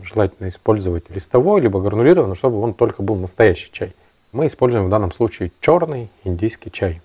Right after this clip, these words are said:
Потом ложечкой перемешиваем грушу, яблоко и чай, чтобы чаинки вытягивали сок яблочный и грушевый и уже разбухали не от воды, а от фруктового сока, чтобы потом дать пикантность нашему походному чаю.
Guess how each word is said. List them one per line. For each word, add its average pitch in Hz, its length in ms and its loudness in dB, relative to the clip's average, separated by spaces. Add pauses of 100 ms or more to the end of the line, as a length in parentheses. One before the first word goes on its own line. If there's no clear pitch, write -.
(220)
Потом 107 380 2
ложечкой 101 480 0
перемешиваем 101 800 0
грушу, 104 460 0
яблоко 92 440 -2
и 92 60 -2
чай, 156 220 4
чтобы 98 320 0
чаинки 104 680 -2 (460)
вытягивали 92 640 2
сок 151 360 0 (160)
яблочный 113 540 2
и 104 40 0
грушевый 107 480 2
и 123 40 4
уже 110 280 4
разбухали 95 500 2
не 117 220 2
от - 200 -6
воды, 92 400 0
а 117 280 2
от 117 280 2 (360)
фруктового 101 760 2
сока, 92 380 -2
чтобы 90 280 -6
потом 110 400 -2
дать 104 160 2 (160)
пикантность - 600 -4 (100)
нашему 92 380 -6
походному 92 540 -4
чаю. 90 340 -4